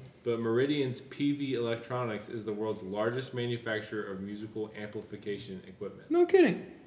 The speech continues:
Speaker 2: I didn't know that. Who are they calling the king of rock and roll?
Speaker 1: Um, Elvis. I don't know.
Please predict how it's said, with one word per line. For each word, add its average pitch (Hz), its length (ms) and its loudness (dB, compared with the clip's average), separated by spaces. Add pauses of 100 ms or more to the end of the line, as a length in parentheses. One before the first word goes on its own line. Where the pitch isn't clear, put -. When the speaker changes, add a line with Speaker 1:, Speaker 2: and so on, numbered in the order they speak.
(380)
Speaker 2:
I 277 40 -8
didn't 120 240 -6
know 127 60 -4
that. 160 80 -4 (680)
Who 175 80 8
are 185 40 10
they 185 120 10
calling 175 260 10
the 151 60 8
king 165 220 6
of 156 80 8
rock 151 180 10
and 135 100 4
roll? 151 380 0 (540)
Speaker 1:
Um, 92 580 -6 (840)
Elvis. 92 340 -8 (120)
I - 40 -14
don't 90 140 -8
know. 87 60 -12